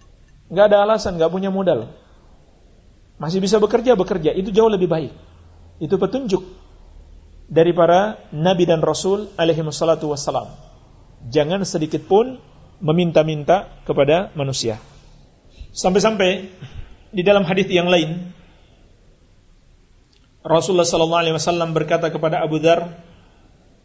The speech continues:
"Alla tas'alan nasa syai'an." Janganlah kamu meminta kepada manusia apapun juga. Kata Abu Dzar, "Qultu na'am." Aku katakan, "Iya, wahai Rasulullah." Qala, lalu Nabi sallallahu alaihi wasallam bersabda,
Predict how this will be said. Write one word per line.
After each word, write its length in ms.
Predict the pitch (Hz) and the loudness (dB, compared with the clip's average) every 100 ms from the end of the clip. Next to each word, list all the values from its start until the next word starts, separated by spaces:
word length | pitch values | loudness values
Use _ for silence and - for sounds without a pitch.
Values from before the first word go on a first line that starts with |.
| _ | _
"Alla 560 | - 175 170 165 165 160 | 0 2 2 0 0 0
tas'alan 600 | 170 - - 160 156 156 | -2 -4 0 2 2 0
nasa 440 | 160 160 160 160 | -2 -2 -2 -2
syai'an." 560 | 151 175 165 160 135 113 - - - - _ _ _ - | -2 0 -2 -2 -8 -8 -14 -20 -20 -20 _ _ _ -10
Janganlah 400 | 135 160 160 156 | -4 0 0 0
kamu 320 | 151 156 160 | 0 -2 -4
meminta 400 | 151 160 156 156 | -4 -6 -2 -4
kepada 320 | 156 151 151 | -2 -2 -2
manusia 480 | 151 151 156 - 165 165 | -2 -6 -6 -2 0 0
apapun 400 | 175 175 165 156 | 0 -2 -4 -6
juga. 320 | 139 123 113 - - _ _ _ _ _ - - - - - | -6 -6 -10 -14 -20 _ _ _ _ _ -20 -20 -20 -20 -12
Kata 240 | 151 147 151 | -4 -2 0
Abu 160 | 147 | 2
Dzar, 320 | 156 175 - - - - - - - | 2 2 -4 -16 -20 -20 -20 -20 -6
"Qultu 240 | 156 156 170 | -4 -2 -2
na'am." 360 | 180 165 135 - - | -2 -4 -6 -14 -12
Aku 160 | 139 156 | -8 -6
katakan, 480 | 143 151 156 156 - - - 170 | -4 -2 -4 -8 -12 -20 -12 0
"Iya, 240 | 160 131 | 0 2
wahai 240 | 139 139 | 0 -2
Rasulullah." 560 | 135 131 139 127 120 117 - - - - - - - - | -2 -4 -8 -6 -8 -10 -20 -20 -20 -20 -20 -20 -20 0
Qala, 400 | 185 214 247 - - - | 2 2 -2 -10 -20 -2
lalu 140 | 175 208 | 0 0
Nabi 160 | 214 247 | 0 -2
sallallahu 380 | 247 226 226 214 | 0 0 0 -2
alaihi 100 | 214 | -2
wasallam 300 | 226 220 190 | -4 -2 -4
bersabda, 560 | - 240 226 247 262 | -6 -8 -4 -4 -4